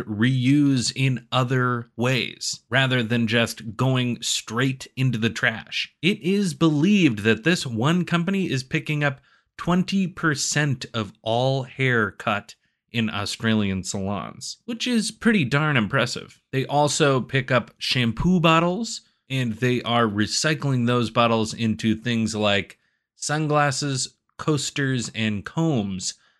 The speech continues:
according to co-founder Paul Froska.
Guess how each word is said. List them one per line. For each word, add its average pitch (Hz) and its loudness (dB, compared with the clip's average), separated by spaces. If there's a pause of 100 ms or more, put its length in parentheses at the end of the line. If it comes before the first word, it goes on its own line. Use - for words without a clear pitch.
(140)
according 117 0
to 107 2 (160)
co-founder 127 0
Paul 117 0
Froska. - -6